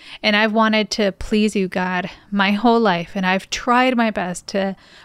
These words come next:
mold myself to reflect you as best as I can. But I, I have questions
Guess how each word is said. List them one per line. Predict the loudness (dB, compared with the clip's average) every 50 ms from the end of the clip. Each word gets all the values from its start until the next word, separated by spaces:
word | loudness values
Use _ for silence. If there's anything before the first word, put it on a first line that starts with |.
| _ 2
mold | 4 6 8 8 6 6 6 4
myself | 4 4 2 2 4 4 6 6 4 2 0 -4 -8 -10
to | -8 -6
reflect | -4 -4 -4 -4 -4 -2 0 0 0 -2 -4 -8
you | -8 -8 -8 -10 -14 _ _ _ _ _ _ _ -6
as | -6 -6 -4
best | -4 -4 -6 -4 -4 -6
as | -6 -4
I | -4 -6 -6
can. | -8 -10 -12 -12 -12 -12 -16 -18 _ _ _ _ _ _ _ _ _ _ _ _ _ _ _ _ 0
But | 2 2
I, | 2 2 0 -2 -2 -2
I | -2 -2
have | -2 -2 -4 -4 -4 -4
questions | -2 0 0 0 0 -2 -4 -4 -4 -4 -4 -6 -6 -8 -10